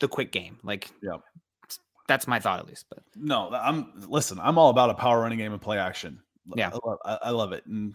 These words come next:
Speaker 2: you know, it's, uh, it's fun. I mean, one of the reasons we have grown up loving this game, at least old guys, was, you know, the, the physical domination of the other person. You know,
Speaker 1: Mm-hmm.
Speaker 2: it's, it's a, it's a tough game. And when you see someone impose their will and they can't stop it,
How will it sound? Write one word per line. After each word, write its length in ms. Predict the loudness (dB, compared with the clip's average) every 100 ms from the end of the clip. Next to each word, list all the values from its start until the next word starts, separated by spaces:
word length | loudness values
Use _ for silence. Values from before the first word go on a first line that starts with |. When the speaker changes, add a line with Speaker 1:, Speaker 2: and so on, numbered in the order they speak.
| -10
Speaker 2:
you 140 | -8 -4
know, 240 | -4 -4
it's, 240 | -8 -4 2
uh, 280 | 4 4 0 -8 _ _ -20 -20 -20 _ _ _ _ _
it's 180 | 0 0
fun. 340 | 4 6 6 4
I 160 | 2
mean, 100 | 4
one 120 | 6 8
of 60 |
the 60 | 8
reasons 340 | 8 6 2
we 260 | 0 0 0 -4
have 220 | -6 -4
grown 260 | 2 4 4
up 120 | 2
loving 460 | 0 2 4 4 0
this 180 | -2 -4
game, 320 | -2 -2 -2
at 40 |
least 220 | -4 -6 -2
old 220 | 0 0
guys, 320 | -2 -2 -4 -4
was, 400 | -4 -2 -4 -4
you 100 | -4
know, 200 | -2 -2
the, 160 | -6 -6 -8
the 100 | -6
physical 440 | -4 -2 -2 -4
domination 720 | 0 2 4 2 0 -2 -2 -4
of 200 | -4 -2
the 100 | -2
other 240 | -2 -4
person. 480 | -2 0 0 -4 -10 _ _
You 140 | -8 -4
know, 120 | -2
Speaker 1:
Mm-hmm. 140 | -2
Speaker 2:
it's, 260 | -2 -4 -4
it's 240 | -6 -4
a, 200 | -2 -4 -6 _ _ _ _ -12
it's 140 | -4
a 60 | -4
tough 420 | 0 2 2 2
game. 440 | -2 0 -2 -6 -10
And 160 | -8 -6
when 120 | -6
you 80 | -6
see 460 | -6 -4 -2 0 0
someone 360 | -2 0 0
impose 480 | 0 -2 0 0 2
their 160 | 0 0
will 340 | 0 2 2
and 100 | 0
they 100 | -4
can't 300 | -6 -6 -4
stop 460 | -6 0 0 0 -4
it, 160 | -6